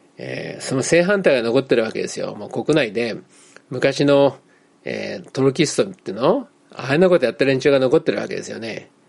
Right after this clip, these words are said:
あるいは何も考えないのがね、残ってるわけですよ。もうへたれ込みじゃないですか。まあ、ここはだから中国ったって、要するにロシアが支援してんでしょうな。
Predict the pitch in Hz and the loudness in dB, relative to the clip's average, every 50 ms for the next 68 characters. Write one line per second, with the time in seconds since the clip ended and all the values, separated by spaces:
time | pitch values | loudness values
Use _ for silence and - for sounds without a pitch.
0 | _ _ _ _ _ - - 120 143 147 131 110 104 - 143 160 160 170 160 127 | _ _ _ _ _ -8 -2 2 2 2 2 0 -4 -8 -6 -4 -4 -2 -2 0
1 | 147 139 139 143 147 143 131 104 - - - 113 117 120 117 110 113 - 123 120 | 0 2 2 2 2 2 0 -2 -6 -8 -12 -12 -10 -8 -8 -8 -8 -6 -2 0
2 | 139 139 - - 110 107 - - - - - - - 117 117 117 - - 127 - | 0 2 2 2 0 0 -2 -8 -10 -10 -10 -10 -10 -12 -12 -12 -12 -10 -4 -2
3 | 151 156 151 175 160 156 156 160 139 110 - - - - - - - _ _ _ | 0 0 2 2 2 2 4 2 2 0 -2 -8 -12 -12 -14 -14 -14 _ _ _
4 | _ _ _ _ _ _ _ _ _ _ _ _ - 202 175 - 196 180 190 190 | _ _ _ _ _ _ _ _ _ _ _ _ -4 -2 2 2 2 4 4 4
5 | 180 180 175 156 143 120 113 - - 143 127 117 - 127 123 - 110 101 - - | 4 4 4 2 2 0 0 -2 -2 0 0 -2 -4 -6 -10 -10 -10 -10 -8 -8
6 | 113 104 107 - 117 113 117 139 151 147 - 139 117 104 95 92 78 - 78 _ | -8 -8 -8 -8 -6 -2 2 2 2 4 4 2 2 0 -2 -6 -10 -10 -14 _
7 | _ _ _ _ _ _ _ - - - 123 123 113 - - 123 107 98 - - | _ _ _ _ _ _ _ -8 0 2 2 2 2 0 -2 -4 -4 -4 -8 -8
8 | 104 113 143 170 202 269 | -4 0 0 0 0 0